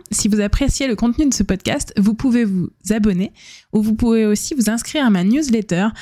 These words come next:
avec le lien en description. Alors, vous vous demandez peut-être pourquoi il est important d'avoir un coach pour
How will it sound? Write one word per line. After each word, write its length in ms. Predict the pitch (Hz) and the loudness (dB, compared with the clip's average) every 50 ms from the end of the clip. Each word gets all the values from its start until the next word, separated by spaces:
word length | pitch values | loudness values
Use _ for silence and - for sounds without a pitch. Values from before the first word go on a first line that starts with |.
| - - _ _ | -16 -20 _ _
avec 200 | - 180 185 185 | -2 -2 0 0
le 80 | 180 170 | 0 0
lien 200 | 175 214 214 - - | 0 0 -2 -2 -2
en 100 | 196 180 | 0 2
description. 540 | 185 214 208 - - 196 190 - - - - - _ _ - - - - - - - _ _ _ _ _ _ _ _ _ _ - - - _ - 302 | 2 0 0 0 -2 -2 -2 -2 -4 -6 -6 -10 _ _ -4 -2 -2 -2 -4 -4 -8 _ _ _ _ _ _ _ _ _ _ -16 -16 -16 _ -4 -2
Alors, 360 | 311 277 208 170 170 - - - - - - - _ - | 0 0 0 0 0 -4 -6 -14 -20 -20 -20 -18 _ 0
vous 200 | 196 220 294 294 | 2 2 2 2
vous 160 | 302 320 240 | 2 2 2
demandez 380 | 208 320 320 320 285 285 320 | 2 2 2 2 2 2 0
peut-être 460 | 320 - 220 220 - 262 233 - - - - - | 0 0 -2 -2 -2 -4 -4 -4 -4 -4 -2 -2
pourquoi 460 | - 220 - - - - 220 233 - - | -2 -2 -2 -2 0 0 0 0 -2 -2
il 160 | - 208 185 185 | 0 0 2 2
est 220 | 196 190 - - | 0 0 -2 -2
important 580 | 226 240 233 - 190 - - - 165 170 - - _ _ | 0 0 0 0 -2 -4 -4 -2 -2 -2 -4 -6 _ _
d'avoir 320 | - 180 175 170 180 185 185 | -2 -2 0 0 0 0 0
un 140 | 170 165 165 | 0 -2 -2
coach 280 | - 208 220 220 - | -2 -4 -4 -4 -6
pour 400 | - - 190 196 214 220 214 - | -6 -2 0 0 0 0 -2 -8